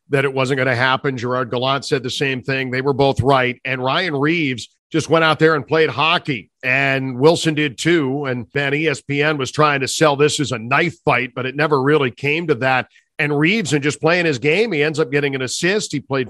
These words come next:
physical. And thinking back to last year where the Rangers didn't have, now they have it with Reaves. And now that you've got a team that has kind of grown up a little bit, they're not perfect. They're not as deep as the Capitals in a lot of areas, I don't think, but they're deeper than goal, and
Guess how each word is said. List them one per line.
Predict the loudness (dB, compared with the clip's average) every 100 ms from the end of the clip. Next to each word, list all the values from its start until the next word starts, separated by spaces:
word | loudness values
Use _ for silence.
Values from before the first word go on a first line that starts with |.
| -2
physical. | -2 -2 0 2 2
And | 2 0 -8 _ -4
thinking | -2 0 2
back | 2 2
to | 2
last | 2 2 0 -2
year | -2
where | -2
the | -2
Rangers | -2 -4 -4 -4 -4 -6
didn't | -4 -2 -2 -8
have, | -6 -2 0 -2 -4 -10 -20 _ -14
now | -6 -2
they | 0 0
have | 2 4 6 4
it | 2
with | 0 -2
Reaves. | 0 0 2 0 -2 -4
And | -4 0
now | 2 2 2 2 2
that | -2
you've | -6 0
got | 4 4
a | 2
team | -2 -2 -2 0
that | 2 2
has | 0
kind | -2 0 0
of |
grown | 2 2 4
up | 2 -2
a | -2
little | -2 -2
bit, | 0 -2 -2 -8 _
they're | 2 4
not | 4 0
perfect. | 0 0 0 0 -2 0
They're | 0
not | 0
as | -2 -2
deep | -4 -4 -2
as | -2
the | -2
Capitals | -2 0 0 2 0 2
in | 0
a | 0
lot | 0 -2 -2
of | -2
areas, | -2 -2 -2 -2
I |
don't | -2 -2 -4
think, | -6 -6 -6
but | -6
they're | -4
deeper | -2 -2 -2 -2
than | -2 2
goal, | 2 4 4 4
and | 0 -4